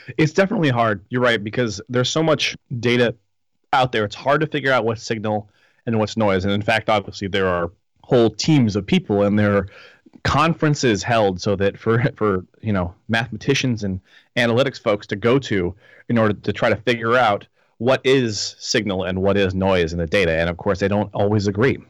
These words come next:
And so that's sort of the problem. So that's why I think is, is why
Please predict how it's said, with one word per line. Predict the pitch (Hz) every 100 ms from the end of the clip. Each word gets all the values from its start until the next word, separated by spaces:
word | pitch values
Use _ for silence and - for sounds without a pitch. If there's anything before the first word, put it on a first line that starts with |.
| -
And | -
so | 101
that's | 98 98
sort | 110 92
of |
the | 78 107
problem. | 87 76 92 _ _ _
So | - 131
that's | 147 147
why | 151
I | 123
think | 120 -
is, | 107 92 95 _ -
is | 104
why | 110